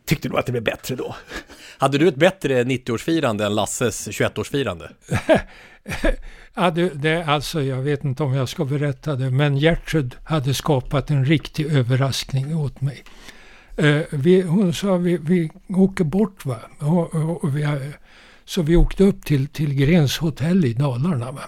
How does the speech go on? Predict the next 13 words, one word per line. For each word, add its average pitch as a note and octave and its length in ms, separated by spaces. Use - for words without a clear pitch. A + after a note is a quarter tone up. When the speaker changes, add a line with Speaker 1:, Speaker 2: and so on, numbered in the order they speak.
Speaker 3:
Gertrud D#3+ 560
hade C3+ 260
hyrt C3 500
presidentsviten. C3+ 1400
Speaker 1:
Oj C3 180
då. - 60
Speaker 3:
Vi F#3+ 160
bodde D3+ 520
alltså D3+ 460
otroligt F#3 880
fint, D#3 420
förstår C#3 460
ni, B2+ 200